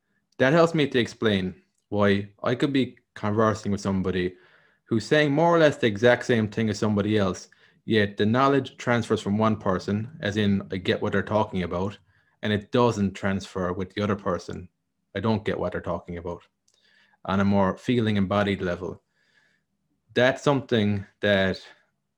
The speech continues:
I've been feeling out through the years. And as I've been feeling that out, I've paid more attention, for, for me personally, I've paid more attention to the sound of somebody's voice.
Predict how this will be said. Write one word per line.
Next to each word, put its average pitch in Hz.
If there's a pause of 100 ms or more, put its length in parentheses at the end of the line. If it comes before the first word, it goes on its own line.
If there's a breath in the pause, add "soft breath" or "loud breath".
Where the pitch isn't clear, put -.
I've 104
been 104
feeling 107
out 113
through 135
the 127
years. 139 (200)
And 104 (100)
as 104
I've 104
been 101
feeling 107
that 104
out, 104
I've 101
paid 107
more 127
attention, 101 (840)
for, 104
for 107
me 135
personally, 113
I've 95
paid 113
more 139
attention 120 (100)
to 104
the 95
sound 117
of 110
somebody's 117
voice. 113